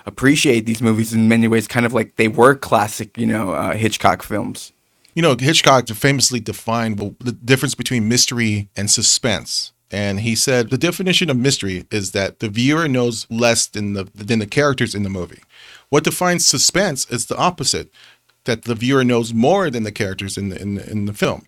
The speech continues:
Speaker 2: And so Carpenter knows this. He, he knows what the definitions of suspense and mystery,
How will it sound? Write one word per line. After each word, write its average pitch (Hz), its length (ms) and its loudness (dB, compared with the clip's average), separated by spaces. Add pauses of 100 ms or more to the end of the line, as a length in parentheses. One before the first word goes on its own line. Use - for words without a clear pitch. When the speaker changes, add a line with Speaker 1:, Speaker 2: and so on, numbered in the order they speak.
(120)
Speaker 2:
And 117 160 0
so 117 360 2 (300)
Carpenter 139 380 2
knows 110 320 4
this. 147 400 0
He, 110 420 -4
he 110 100 -2
knows 107 360 0
what 110 180 -2
the 113 60 -4
definitions 110 540 -2
of 92 80 -4
suspense - 440 -2
and 104 80 -4
mystery, 101 460 -4